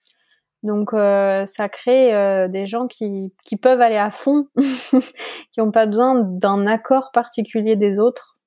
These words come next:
Euh, c'est, ils sont très, très, très créatifs. C'est des visionnaires, en fait. Ils ont très souvent un temps d'avance sur le reste du monde.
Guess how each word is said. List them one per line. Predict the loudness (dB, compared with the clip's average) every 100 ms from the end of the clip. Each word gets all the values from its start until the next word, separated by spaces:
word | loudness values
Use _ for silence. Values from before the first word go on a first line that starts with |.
| _ _ -10
Euh, | -8 -6 -8 -8 -10
c'est, | -8 -4 -2
ils | -4
sont | -8 -10
très, | -6 -4
très, | -2 -4 -6
très | -6 -10
créatifs. | -6 -4 -4 -6 -6 -2 -2 -6 _ _ _ _ _ _
C'est | 0
des | 2 2
visionnaires, | 2 4 4 4 4 2
en | 0
fait. | -2 -4
Ils | -4
ont | -4
très | -2 -2
souvent | -2 -2 -2
un | -2
temps | -4 -4
d'avance | -2 -2 -6 -8
sur | -8 -6
le | -4
reste | -4 -6 -8 -8
du | -6 -6
monde. | -6 -6 -8